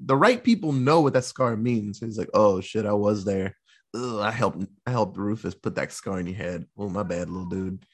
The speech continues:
And then he gets blasted <laughs> away, gets shot, like, five times before he hits the ground, because that's what you do. Um, his partner, so he's got a sharpshooter named Bill Pickett and a quick draw, just extraordinaire and loudmouth, Jim Beckworth.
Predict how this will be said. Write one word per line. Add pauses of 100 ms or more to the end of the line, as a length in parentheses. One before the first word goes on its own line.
(240)
And
then
he
gets
blasted
<laughs>
away, (220)
gets
shot,
like,
five
times
before
he
hits
the
ground, (360)
because
that's
what
you
do. (560)
Um,
his
partner,
so
he's
got
a
sharpshooter
named
Bill
Pickett (400)
and
a
quick
draw,
just
extraordinaire
and
loudmouth,
Jim
Beckworth.